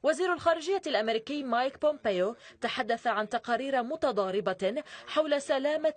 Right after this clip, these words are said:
ومكان وجود الصحفي السعودي، مطالبا المملكة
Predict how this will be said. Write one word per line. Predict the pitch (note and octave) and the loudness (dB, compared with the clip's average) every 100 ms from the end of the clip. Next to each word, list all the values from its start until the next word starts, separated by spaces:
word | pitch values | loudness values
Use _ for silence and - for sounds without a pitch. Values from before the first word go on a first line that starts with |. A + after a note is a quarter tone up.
| D#4 | -2
ومكان | E4+ A3+ E3 E3+ E3+ A3+ A3 | 0 0 0 -4 -2 -2 2
وجود | G#3 G#3+ G#3+ | 0 0 -4
الصحفي | A3 G#3+ - G#3+ D#4+ A#3 | -4 -4 -6 -4 -2 -2
السعودي، | - F#3+ D#3+ D#3+ E3+ C#3 _ - - | -2 -2 -2 -2 -4 -6 _ -20 -6
مطالبا | G#3 A3+ B3+ A#3 A#3 G#3+ | 0 2 2 2 2 0
المملكة | F#3+ F#3 G#3+ A#3+ A3 A3 A#3+ | 0 -2 0 2 2 2 0